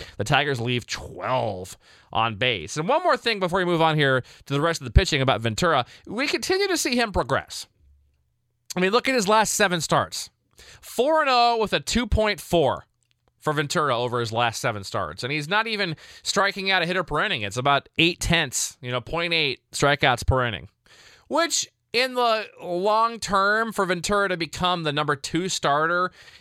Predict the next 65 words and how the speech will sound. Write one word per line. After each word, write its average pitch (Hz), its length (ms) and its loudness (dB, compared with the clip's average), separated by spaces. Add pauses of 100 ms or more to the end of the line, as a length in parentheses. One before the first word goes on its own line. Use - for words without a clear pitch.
(120)
that 139 100 -2
he 147 100 0
still 160 260 -2
has 156 160 0
an 151 80 -2
outside 143 540 0
chance 139 320 -2
of 117 100 -2
being, 131 320 -2
I 143 60 0
think 143 160 -4
he, 131 160 -2
I've, 120 280 0
I've 165 220 4
always 156 260 4
contended 101 640 0 (240)
the 120 80 -6
last 123 300 0
two 139 100 -6
years 117 380 -2
he's 110 160 -4
a, 101 440 -2
a, 113 60 0
a 113 40 -2
three 151 380 2
at 113 140 -2
best 120 380 2
and 107 80 -6
a 104 40 -4
four 123 400 -4
realistically. 98 600 -2
He's 117 100 0
probably 392 320 0
a - 20 -4
number 220 200 -2
four 139 240 -6
starter 95 420 -4 (400)
when 127 140 -2
all 139 160 2
is 117 80 -4
said 123 180 -2
and 101 100 -10
done. 90 280 -6
But, 185 200 -2 (120)
you 214 100 -2
know, 214 160 0
for 196 160 -4
him 247 140 -2
to 233 80 -2
get 196 200 -2
to 208 100 -6
that 175 200 0
number 165 180 -2
two, 170 260 -2
number 151 180 -2
three, 156 260 -4
he 139 80 -2
needs 143 160 -6
to 139 80 -4
miss 123 200 -4
bats, 110 420 0
especially 127 400 -4
when 113 120 -4
you 110 120 -4
see 104 340 -2